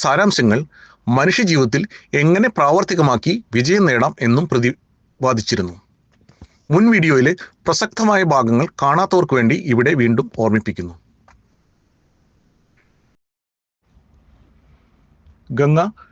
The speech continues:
ശുദ്ധിയും ധർമ്മവും മോക്ഷവും പ്രതിനിധീകരിക്കുന്ന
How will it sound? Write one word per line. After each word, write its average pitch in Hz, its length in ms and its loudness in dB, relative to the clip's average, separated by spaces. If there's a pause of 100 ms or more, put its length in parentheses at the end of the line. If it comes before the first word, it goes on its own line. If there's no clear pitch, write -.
(320)
ശുദ്ധിയും 190 500 0 (460)
ധർമ്മവും 185 420 2 (340)
മോക്ഷവും 180 540 0 (800)
പ്രതിനിധീകരിക്കുന്ന 185 960 2